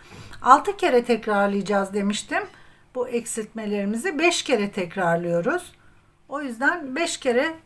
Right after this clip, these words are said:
e, tekrarlamış olduk. Dört ördük, bir azalttık. Beş kere tekrarlamış olduk. Elimizde yirmi beş tane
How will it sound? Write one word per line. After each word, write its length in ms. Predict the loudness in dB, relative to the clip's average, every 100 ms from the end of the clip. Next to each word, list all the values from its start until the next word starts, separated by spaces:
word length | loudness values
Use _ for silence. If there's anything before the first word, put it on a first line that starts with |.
| -14
e, 300 | -10 -8 -10 -16 -20 -20 -6
tekrarlamış 680 | -6 2 4 6 4 2 0
olduk. 460 | -2 -4 -10 -12 -6
Dört 260 | 0 0 0
ördük, 540 | -6 -4 -4 -6 -8 -6
bir 280 | -6 -6
azalttık. 540 | -4 -2 -2 -4 -12 -12 -14 -20 -20 -20 -20 -10
Beş 240 | -8 -6 -4
kere 240 | -2 -2
tekrarlamış 680 | -2 0 4 4 4 -2 -2
olduk. 280 | -4 -4 -6
Elimizde 500 | -2 0 0 0 0
yirmi 420 | 0 0 -2 -2
beş 200 | -4 -4
tane 460 | -4 -4 -2 -6